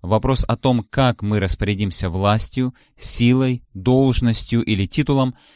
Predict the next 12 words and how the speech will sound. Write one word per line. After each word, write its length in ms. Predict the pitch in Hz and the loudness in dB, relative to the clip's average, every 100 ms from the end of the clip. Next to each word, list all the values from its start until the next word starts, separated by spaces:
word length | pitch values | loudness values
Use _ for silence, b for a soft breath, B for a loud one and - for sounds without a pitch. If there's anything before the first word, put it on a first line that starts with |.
| b | b
станем 500 | - - 143 139 123 | -6 0 2 2 4
ли 100 | 120 | 4
мы 180 | 123 120 | 2 2
управлять 680 | 120 135 127 120 123 110 - | 0 2 2 2 2 2 0
людьми 600 | 104 - 113 139 151 - | -2 -2 0 2 0 0
или 220 | 139 143 | 2 2
поспособствуем 1160 | 151 151 143 - 135 - - 120 - - 131 127 | 2 0 0 0 -2 -2 0 -2 -2 -2 2 2
их 320 | - 110 101 | 0 -2 0
росту. 580 | 139 135 - - 76 67 _ b b b b | 2 2 2 -2 -6 -10 _ b b b b
Есть 400 | 117 123 120 - | 2 4 4 0
власть 440 | 110 123 117 - - | 0 2 0 -2 -2
отрицательная 1000 | 117 110 95 95 - 147 143 151 147 147 | 0 0 -4 -2 2 2 2 0 2 0